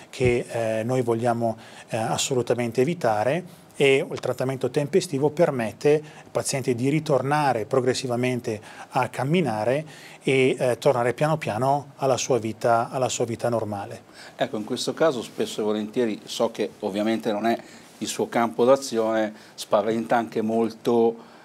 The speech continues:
Speaker 2: il doversi sottoporre a un'operazione importante, giustamente,
Speaker 1: Certo.
Speaker 2: e anche l'anestesia. Ecco, in questo caso riusciamo anche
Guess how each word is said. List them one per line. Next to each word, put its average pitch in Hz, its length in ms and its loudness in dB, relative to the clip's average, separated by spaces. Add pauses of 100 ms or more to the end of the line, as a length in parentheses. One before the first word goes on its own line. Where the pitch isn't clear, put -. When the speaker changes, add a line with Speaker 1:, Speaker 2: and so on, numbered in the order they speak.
(200)
Speaker 2:
il 110 100 -2
doversi 120 280 2
sottoporre 110 500 0
a - 20 -4
un'operazione 98 560 -2
importante, 95 680 -4
giustamente, 101 760 -2
Speaker 1:
Certo. 107 180 0 (300)
Speaker 2:
e 123 80 -2
anche 95 240 -2
l'anestesia. 98 880 -2
Ecco, 117 200 0
in 101 80 -4
questo - 240 -2
caso 135 220 4
riusciamo 113 380 0
anche 101 300 -4